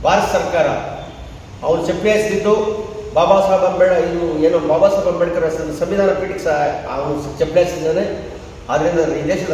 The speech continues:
ರಾಷ್ಟ್ರಪತಿಗೆ ಅವಮಾನ ಆಗಿದೆ, ಆದ್ರಿಂದ ಈ ರಾಷ್ಟ್ರದ ಪ್ರಧಾನಮಂತ್ರಿಗೆ ಅವಮಾನ ಆಗಿದೆ, ಈ ಭಾರತ ದೇಶದ ನೂರ ನಲವತ್ತು ಕೋಟಿ ಜನಕ್ಕೆ ಅವಮಾನ. ಅದನ್ನು ನಾವು ಕರ್ನಾಟಕದಲ್ಲಿ ಸಂ-, ಸಂ-, ಖಂಡಿಸ್ತಾ ಇದ್ದೀವಿ. ಅದ್ರ ಜೊತೆಗೆ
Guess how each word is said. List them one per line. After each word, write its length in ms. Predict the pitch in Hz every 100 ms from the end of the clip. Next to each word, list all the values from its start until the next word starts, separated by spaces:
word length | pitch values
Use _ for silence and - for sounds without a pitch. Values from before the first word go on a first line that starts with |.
| -
ರಾಷ್ಟ್ರಪತಿಗೆ 480 | 190 190 202 190 175
ಅವಮಾನ 200 | 165 170 160
ಆಗಿದೆ, 220 | 160 190 - - - - - - 139
ಆದ್ರಿಂದ 300 | 160 196 190 180
ಈ 40 | 170 170
ರಾಷ್ಟ್ರದ 380 | 180 190 185 175 156 - - - - - - - -
ಪ್ರಧಾನಮಂತ್ರಿಗೆ 580 | 147 175 214 208 190 180
ಅವಮಾನ 200 | 180 175 165
ಆಗಿದೆ, 220 | 165 185 190 - - - - 170
ಈ 40 | 185 175 151
ಭಾರತ 220 | 190 208 202
ದೇಶದ 260 | 202 180 175
ನೂರ 100 | 175 214
ನಲವತ್ತು 340 | 175 208 240 - -
ಕೋಟಿ 220 | 202 240 233
ಜನಕ್ಕೆ 240 | 202 - 160
ಅವಮಾನ. 200 | - - - - - - - - -
ಅದನ್ನು 220 | 165 208
ನಾವು 120 | 208 202
ಕರ್ನಾಟಕದಲ್ಲಿ 480 | 175 185 208 185 180 180
ಸಂ-, 160 | 165 151
ಸಂ-, 180 | 143 -
ಖಂಡಿಸ್ತಾ 280 | 180 175 190
ಇದ್ದೀವಿ. 240 | 190 196 214 - - - - - -
ಅದ್ರ 140 | 160 156
ಜೊತೆಗೆ 320 | 170 226 214